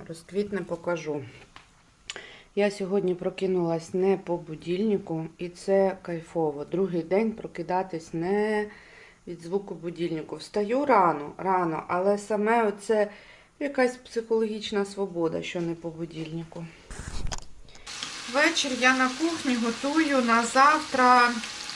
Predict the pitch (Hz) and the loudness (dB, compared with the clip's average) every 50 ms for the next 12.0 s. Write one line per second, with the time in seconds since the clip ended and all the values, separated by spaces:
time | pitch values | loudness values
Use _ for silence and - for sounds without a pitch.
0 | - - - - - 202 208 180 180 220 262 330 - - 247 196 214 214 208 - | -12 -12 -10 -6 -2 0 0 0 2 2 4 4 4 4 4 0 0 -2 -2 0
1 | - 254 269 254 254 233 175 - 196 208 196 214 214 214 214 214 - - 160 147 | 4 4 4 6 4 2 2 0 0 -2 0 0 0 2 0 0 0 2 4 4
2 | 135 - - - 123 - - - - - 214 233 247 254 254 226 - - - - | 2 2 -2 -8 -8 -10 -10 -10 -6 -2 0 4 6 6 6 6 4 2 -2 -4
3 | 139 123 - - - - - - 185 185 190 - - 269 277 254 254 - 220 233 | -4 -6 -8 -10 -12 -12 -10 -6 -4 -4 -4 0 0 2 2 2 2 4 4 4
4 | 226 214 214 - 208 208 196 185 165 156 156 156 165 196 202 196 196 190 190 202 | 4 4 0 -2 -4 -2 0 0 0 0 0 0 4 4 4 4 4 2 0 0
5 | 202 185 185 190 185 185 196 202 220 - 285 - - 202 190 - 180 - - - | 0 2 2 0 0 0 -2 -2 0 0 0 0 -2 -6 -2 -2 -4 -4 -4 -10
6 | - - - - - - - - 214 220 226 220 - 226 214 233 233 233 233 220 | -10 -10 -10 -12 -12 -10 -6 -2 0 0 0 0 0 2 4 6 6 6 6 4
7 | 214 208 196 190 196 196 196 196 185 214 208 - 202 196 202 220 220 247 247 240 | 2 2 2 0 -2 -4 -4 -4 -4 -4 -4 -4 -4 -2 2 4 4 4 4 2
8 | 220 180 - 165 165 160 - - 190 196 202 208 208 208 190 185 175 165 156 156 | 0 2 2 0 0 0 0 0 0 2 2 0 2 4 6 8 8 6 4 2
9 | 156 - 156 147 156 - - - - - - - - - - - - - - - | -2 -8 -8 -8 -8 -10 -10 -12 -12 -12 -12 -12 -12 -12 -12 -12 -12 -12 -12 -12
10 | - - - - - - 202 214 220 226 233 240 240 226 226 226 220 220 220 196 | -12 -12 -12 -10 -6 -4 0 2 2 4 4 4 4 4 4 4 2 2 2 2
11 | 202 196 202 196 190 - - - - - - 208 247 240 - - 214 185 175 | 2 0 -2 -4 -8 -10 -12 -12 -12 -8 -4 -2 -2 0 0 0 0 0 0